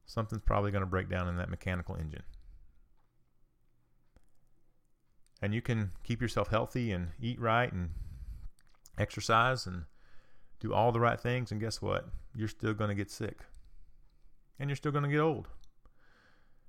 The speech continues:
And you can be a great parent,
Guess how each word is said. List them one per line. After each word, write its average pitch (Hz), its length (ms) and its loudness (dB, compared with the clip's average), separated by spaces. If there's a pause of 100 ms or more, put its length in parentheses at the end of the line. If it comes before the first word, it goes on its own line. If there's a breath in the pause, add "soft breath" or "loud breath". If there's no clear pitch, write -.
(720 soft breath)
And 113 160 2
you 139 80 0
can 120 240 2
be 123 180 2
a 107 40 2
great 110 300 2
parent, 120 440 0